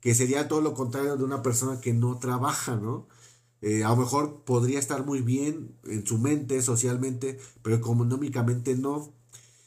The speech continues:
Y tarde o temprano, eh, existen ahí esos diferenciales de mentalidad. Y obviamente quien trabaja más, eh, y quien trabaja menos, el que trabaja menos no puede exig-, exigir las mismas oportunidades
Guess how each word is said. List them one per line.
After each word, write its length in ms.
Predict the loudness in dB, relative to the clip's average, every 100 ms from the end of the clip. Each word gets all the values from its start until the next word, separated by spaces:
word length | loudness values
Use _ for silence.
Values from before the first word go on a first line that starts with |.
| _
Y 160 | 0 2
tarde 300 | 4 2 2
o 60 |
temprano, 680 | 0 0 0 0 0 -4 -4
eh, 880 | -4 -2 0 0 0 0 0 0 -2
existen 440 | -2 0 0 0 2
ahí 200 | 2 2
esos 260 | 2 0
diferenciales 600 | -2 -2 -2 0 0 0 0
de 100 | -2
mentalidad. 720 | -2 -2 -2 -2 -2 -8 -10 -18 -20 -20 -6
Y 160 | 2 2
obviamente 640 | 4 0 0 0 0 0
quien 220 | -2 -2
trabaja 460 | 0 0 0 0 -2
más, 520 | 0 0 -2 -6 -12 _ -20 _ _ _ _ _
eh, 340 | -10 -8 -6 -6
y 80 | -6
quien 180 | -4 -2
trabaja 360 | 0 0 0
menos, 460 | 0 0 -2 -4 -6
el 120 | -4
que 100 | -2
trabaja 320 | 0 0 0 0
menos 260 | 2 2
no 120 | 0
puede 160 | 0 0
exig-, 460 | 2 0 0 -6 -8
exigir 520 | -6 -4 -4 -4 -4
las 220 | 0 0 0
mismas 440 | 0 -2 -2 -2
oportunidades 760 | -4 -6 -8 -6 -4 -4 -6